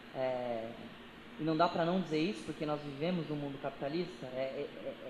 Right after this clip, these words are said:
é, é assim que se regulam as relações sociais no mundo que nós vivemos, é, ele, ele aplica uma cisão muito profunda entre campo e cidade, né?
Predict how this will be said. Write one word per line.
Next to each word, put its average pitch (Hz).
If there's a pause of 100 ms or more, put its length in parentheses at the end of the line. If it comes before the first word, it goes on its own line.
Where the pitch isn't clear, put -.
(160)
é, 143
é 143
assim 175
que -
se 175
regulam 160
as 147
relações 147
sociais 143 (600)
no 151
mundo 156
que 151
nós 139
vivemos, 131 (680)
é, 151
ele, 170
ele 180
aplica 196
uma 202
cisão 190
muito 208
profunda 214
entre 170
campo 180
e 185
cidade, 143
né? 139